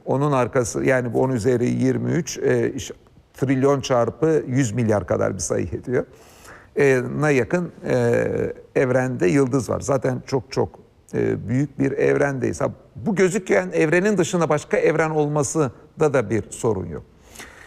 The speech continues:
Şimdi bu evrenin, tabii bu ç-, çoklu evrenleri siz o anlamda sormadınız herhalde ama hassas ayarlarınla ilgili bir şey söylenebilir mi diyenler oluyor. Şimdi bu evrendeki belli hassas ayarlar olduğunu görüyoruz. En başından planlanmış.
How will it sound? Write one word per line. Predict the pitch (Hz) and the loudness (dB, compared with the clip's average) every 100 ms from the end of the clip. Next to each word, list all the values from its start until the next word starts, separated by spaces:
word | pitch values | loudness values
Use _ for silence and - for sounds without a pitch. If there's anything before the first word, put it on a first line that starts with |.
| - - | -20 -4
Şimdi | - 160 | 0 2
bu | |
evrenin, | 240 226 202 185 - | 4 4 4 2 0
tabii | 185 175 | -2 0
bu | 175 | -2
ç-, | - 180 | -2 -2
çoklu | - 180 180 196 | 0 0 2 2
evrenleri | 180 175 170 156 | 2 2 2 0
siz | 175 156 | -2 0
o | 160 | 2
anlamda | 170 165 160 160 | 2 0 -2 0
sormadınız | 147 175 165 135 127 139 | 0 2 2 0 -2 0
herhalde | 131 135 | 0 0
ama | 127 | 0
hassas | 135 - 165 160 | -2 0 0 2
ayarlarınla | 143 139 135 131 135 131 | 2 2 2 0 0 0
ilgili | 123 117 120 110 | -2 -2 -4 -4
bir | |
şey | - 135 | -2 -2
söylenebilir | - 120 120 123 123 120 113 | 0 0 2 0 0 0 0
mi | 110 98 - - | -2 -4 -6 -8
diyenler | 196 120 113 113 | 0 0 2 0
oluyor. | 104 104 143 247 - - - - | 0 0 0 0 -4 -20 -20 -14
Şimdi | - 196 170 | -2 0 4
bu | |
evrendeki | 202 208 196 185 175 165 175 139 | 4 4 0 2 0 0 -2 0
belli | 160 165 | 2 2
hassas | 135 143 - 151 156 | 2 0 0 0 2
ayarlar | 147 143 139 | 2 4 2
olduğunu | 135 123 127 127 | 2 2 0 0
görüyoruz. | 110 107 95 95 90 - - _ _ 139 | 0 0 -2 -4 -6 -12 -18 _ _ 0
En | 147 131 | 2 2
başından | 117 127 117 110 | -2 -2 -2 -2
planlanmış. | 98 117 107 101 98 101 - - | -2 -2 -2 -2 -4 -6 -10 -14